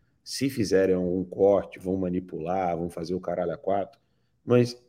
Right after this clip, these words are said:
foram, foi assim que nasceram nações.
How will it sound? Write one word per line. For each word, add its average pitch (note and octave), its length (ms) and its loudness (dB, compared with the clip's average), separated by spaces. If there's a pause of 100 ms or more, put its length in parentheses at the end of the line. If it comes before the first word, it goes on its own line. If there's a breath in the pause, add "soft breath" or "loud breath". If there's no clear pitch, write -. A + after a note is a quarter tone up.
(140)
foram, C3+ 560 6
foi C#3 200 6
assim C3 380 2
que C#3+ 120 -2
nasceram C3+ 600 4
nações. - 840 -4